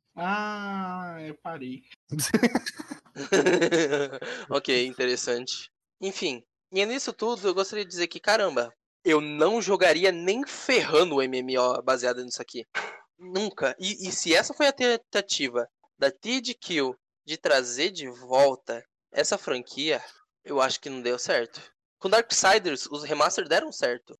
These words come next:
Speaker 3: Eles fizeram depois Darksiders três. <sighs> Vamos lá, então. Kings of Amalur é um saco.
Speaker 1: Imaginei.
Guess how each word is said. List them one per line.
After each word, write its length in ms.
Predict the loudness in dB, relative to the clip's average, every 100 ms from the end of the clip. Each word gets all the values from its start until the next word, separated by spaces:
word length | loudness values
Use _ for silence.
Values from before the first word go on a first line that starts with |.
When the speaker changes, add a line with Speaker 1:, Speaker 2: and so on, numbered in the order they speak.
| _
Speaker 3:
Eles 100 | -12
fizeram 480 | -12 -12 -2 0 0
depois 240 | 0 -2
Darksiders 640 | 0 -2 0 -2 0 -2 -2
três. 420 | -2 -2 -8 -12 _ -20 -20 _ _
<sighs> 1040 | -8 -4 -2 -2 -4 -8 -14 -16 -20 _ -2
Vamos 160 | 4 6
lá, 200 | 6 4
então. 280 | 4 4 2
Kings 240 | -2 2
of 160 | 4 4
Amalur 200 | 4 4
é 120 | 4
um 40 |
saco. 440 | 4 0 0 -6 -20 _ _
Speaker 1:
Imaginei. 480 | -10 -8 -8 -12 -14